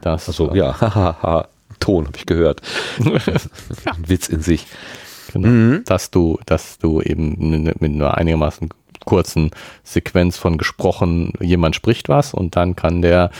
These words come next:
Speaker 1: kannst du daraus ein, ein, äh, ja, beliebige Texte sozusagen von dem sprechen lassen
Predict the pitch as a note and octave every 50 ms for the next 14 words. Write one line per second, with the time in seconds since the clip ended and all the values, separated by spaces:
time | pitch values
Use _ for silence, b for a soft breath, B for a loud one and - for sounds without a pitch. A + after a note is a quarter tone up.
0 | B B B B - F#2+ F2+ - - - F#2+ F2 - D#2+ E2+ E2+ F2 E2+ F2 F2
1 | E2 - - - - E2 D#2 D2+ D2+ D2 - - - C#2+ C#2+ D2 D2 - B B
2 | B B B B B B - - E2+ D2+ C#2+ C#2+ C#2+ C#2 C#2 C2+ C2 - - _
3 | _ _ _ - D#2+ C#2 - - _ F2 F2+ F2+ G#2 G#2 G2 G2 G#2 F2+ - -
4 | A#2 G2 - - - - F#2+ E2+ F#2 F2 - - F#2+ F#2 F2 F2+ F2 - - F2
5 | E2+ E2+ F2 E2+ E2+ E2 - - - - F#2 G2 - A#2 G2+ F#2 F2+ F2 F2 -
6 | - F#2+ F2 F2+